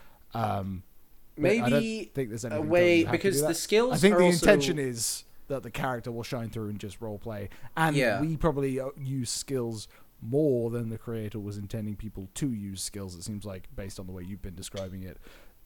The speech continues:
Speaker 1: The average game, if played exactly to, um, you know, author intention, would involve a lot less actual skill checks, and people would just say things do or don't work,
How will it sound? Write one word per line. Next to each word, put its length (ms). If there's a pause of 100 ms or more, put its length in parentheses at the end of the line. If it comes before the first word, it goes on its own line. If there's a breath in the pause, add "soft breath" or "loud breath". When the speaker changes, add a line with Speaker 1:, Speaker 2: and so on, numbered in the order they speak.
(600)
Speaker 1:
The 200
average 460
game, 420
if 200
played 280
exactly 520
to, 200 (440)
um, 280
you 80
know, 220 (100)
author 300
intention, 640
would 160 (160)
involve 280
a 40
lot 180
less 420
actual 360
skill 300
checks, 300
and 80
people 260
would 100
just 200
say 200
things 360 (220)
do 220
or 140
don't 340
work, 360